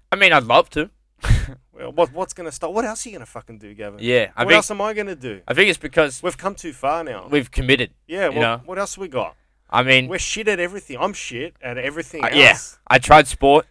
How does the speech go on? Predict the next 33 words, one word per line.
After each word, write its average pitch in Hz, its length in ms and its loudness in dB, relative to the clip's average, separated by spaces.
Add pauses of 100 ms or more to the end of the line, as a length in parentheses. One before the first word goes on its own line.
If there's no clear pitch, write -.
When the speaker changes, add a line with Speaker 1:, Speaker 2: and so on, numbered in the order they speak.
Speaker 1:
<laughs> - 600 -6
Speaker 2:
Clearly. 165 480 -4
Speaker 1:
Sport 151 320 4
didn't 135 200 0
work. 120 300 4
I 123 60 -2
tried 127 300 8
uni. 127 380 -4
That 123 180 0
didn't 120 200 -2
work. 110 320 -2 (160)
Speaker 2:
What'd 165 200 -6
you 180 60 -16
do 175 140 -6
at 156 100 -4
uni? 151 460 -14
Speaker 1:
I - 120 6
was 139 160 6
studying 127 420 2
law. 120 360 0 (120)
I 120 40 4
was 127 120 0
in 117 80 -6
law 113 180 2
school. 90 300 -12
Speaker 2:
Oh, 160 380 -2 (280)
Speaker 1:
And 117 140 -4
then 120 300 4
Speaker 2:
fuck 120 340 -20
Speaker 1:
I 117 80 -4
Speaker 2:
that. 113 60 -4
Speaker 1:
dropped 127 260 6
out 123 240 8